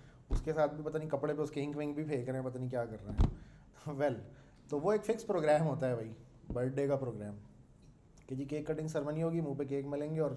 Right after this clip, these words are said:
cake खा के फिर सब घर चले जाएंगे अपने। और गिफ्ट भी होता है, कोई लड़कों में तो gift विफ्ट का कोई वो नहीं है,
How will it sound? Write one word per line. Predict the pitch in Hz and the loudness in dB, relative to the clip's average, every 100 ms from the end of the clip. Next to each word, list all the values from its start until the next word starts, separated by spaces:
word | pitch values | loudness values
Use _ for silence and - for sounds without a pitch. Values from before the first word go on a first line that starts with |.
| - | -4
cake | 135 131 | -4 -4
खा | 127 123 | -2 -4
के | 127 | -4
फिर | 147 160 - - - - | -6 -10 -14 -16 -10 -6
सब | - 127 123 | -4 -2 -2
घर | 120 | -2
चले | 107 98 | -4 -10
जाएंगे | 92 95 | -12 -14
अपने। | - - 107 - - - - - 113 | -16 -18 -20 -20 -16 -16 -16 -14 -6
और | 117 123 - | -4 -4 -6
गिफ्ट | 135 151 165 | -2 -2 -2
भी | 160 180 | -2 2
होता | 160 160 | 4 4
है, | |
कोई | 147 156 | 2 2
लड़कों | 147 160 185 | 2 2 2
में | 185 | 0
तो | 170 | 0
gift | 170 165 | -2 0
विफ्ट | 160 160 | -4 0
का | |
कोई | 156 151 156 156 | 0 2 0 2
वो | 143 | 0
नहीं | 143 143 | 0 -2
है, | 156 | -6